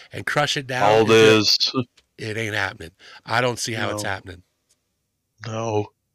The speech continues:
Speaker 1: No.
Speaker 2: And another fight that I was thinking of was, uh, Soro. Because that's a very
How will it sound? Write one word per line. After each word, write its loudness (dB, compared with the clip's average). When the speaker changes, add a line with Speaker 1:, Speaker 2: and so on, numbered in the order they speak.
Speaker 1:
No. -6
Speaker 2:
And 0
another 4
fight 0
that 4
I 4
was -2
thinking -4
of -2
was, 0
uh, 2
Soro. 0
Because -4
that's 0
a 2
very 2